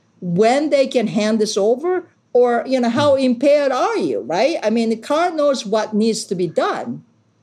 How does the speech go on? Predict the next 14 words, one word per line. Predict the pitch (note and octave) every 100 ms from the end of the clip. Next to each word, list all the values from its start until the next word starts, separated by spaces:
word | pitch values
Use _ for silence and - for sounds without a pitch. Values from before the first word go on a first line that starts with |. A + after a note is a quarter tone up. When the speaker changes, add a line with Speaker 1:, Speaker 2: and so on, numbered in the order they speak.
| _ _ _ -
Speaker 2:
Well, | G3 A3
isn't | A3 A#3+
that | A#3+ -
Collins' | - G#3+ G#3+ G#3+ G#3 G3
thing | - G3 G3+ A#3 A#3
that | F#3+ F3 - D#3
there | F3 F#3+
is | G#3+ G#3+ A3+ E3
driver | - - D3 E3 E3 E3+ D#3
monitoring | C#3 C3+ C#3 F3 G#3+ G#3 - C3 A2+ G#2+
in | G#2
the | G2+
car? | G2+ - G#2 G#2 G#2 A2+
Speaker 1:
Yeah. | F3 C#3+